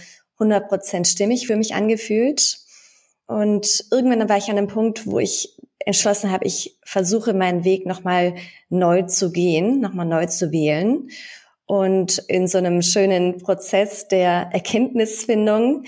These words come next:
stand am Ende dann, dass ich es mit Yoga versuche, weil ich, ähm, gerne in Bewegung bin, gerne, ähm, vermittel, ja, und vor allem aber auch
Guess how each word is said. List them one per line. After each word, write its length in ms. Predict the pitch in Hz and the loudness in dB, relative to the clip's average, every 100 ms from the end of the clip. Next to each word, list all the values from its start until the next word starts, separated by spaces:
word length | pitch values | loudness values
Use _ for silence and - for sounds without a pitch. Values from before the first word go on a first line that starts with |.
| - - | -14 -12
stand 340 | - 180 190 | -2 0 0
am 140 | 107 | 0
Ende 240 | - 175 185 | 0 2 2
dann, 380 | 190 180 185 - | 2 0 -2 -4
dass 480 | 180 185 175 - - | -2 0 0 -4 -2
ich 540 | 180 180 175 175 - - | 0 0 0 -6 -10 -8
es 280 | 185 - 208 | -8 -4 -2
mit 140 | 208 | 2
Yoga 300 | 254 302 190 | 2 4 2
versuche, 500 | 180 156 165 170 170 | 0 0 0 -2 -2
weil 160 | 170 165 | 0 0
ich, 240 | 175 - | -2 -4
ähm, 380 | 185 170 180 175 - | -4 -2 -2 -6 -4
gerne 460 | 185 170 175 170 170 - - - - _ | 0 2 2 2 -2 -10 -20 -20 -20 _
in 120 | 214 | 2
Bewegung 540 | 214 214 202 233 269 269 | 2 2 2 2 2 4
bin, 320 | 247 247 254 | 2 2 2
gerne, 640 | 208 190 190 190 180 - | 2 0 2 2 2 0
ähm, 420 | 208 190 185 190 190 | -4 -2 -2 -4 -6
vermittel, 920 | - 202 196 240 240 247 233 233 - - - - | -2 2 4 2 2 2 4 2 -2 -10 -20 -6
ja, 320 | 220 175 190 | 0 2 2
und 100 | 190 | 0
vor 180 | - - | -2 -2
allem 220 | 180 190 | 0 2
aber 300 | 202 180 - | 2 0 2
auch 180 | 175 | 0